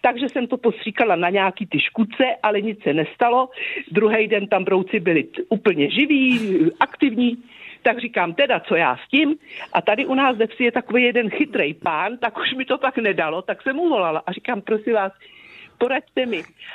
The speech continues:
A on teda řekl, zkuste to nastříkat mospilanem. Tak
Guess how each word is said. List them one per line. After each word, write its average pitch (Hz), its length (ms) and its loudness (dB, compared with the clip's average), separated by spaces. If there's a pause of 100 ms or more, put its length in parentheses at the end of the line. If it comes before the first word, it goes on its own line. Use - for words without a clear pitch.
(100)
A 202 180 -4
on 233 160 -2
teda 240 280 -2
řekl, 202 200 -8 (280)
zkuste 302 400 -2
to 370 140 -2
nastříkat 254 540 -6
mospilanem. 147 680 -4
Tak 180 160 -6